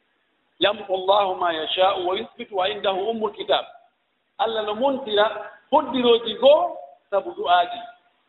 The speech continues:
Imo yoyi hoddiroji goo e, e condition ji. Sirin condition ji waɗama, imo monta ɗum. No wodi hoddiroji goo ɗi waɗa condition ɗi woni montataake.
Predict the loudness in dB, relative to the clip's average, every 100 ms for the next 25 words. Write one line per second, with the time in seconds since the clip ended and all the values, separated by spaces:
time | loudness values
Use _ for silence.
0 | _ -6 0 2 4 4 0 -6 -14 0
1 | 0 2 2 2 2 0 2 4 0 -10
2 | -18 -20 -16 -16 -16 _ 0 0 -4 -2
3 | -2 -2 -6 -14 _ _ -10 -4 0 2
4 | 2 2 2 4 2 4 0 -2 -6 -14
5 | -10 -6 -2 -2 0 -2 -4 -16 _ _
6 | _ -4 -2 0 -2 -4 -4 -4 -2 -4
7 | -4 0 0 0 -6 -6 -10 -10 -10 -10
8 | -10 -12 -8 -6 -6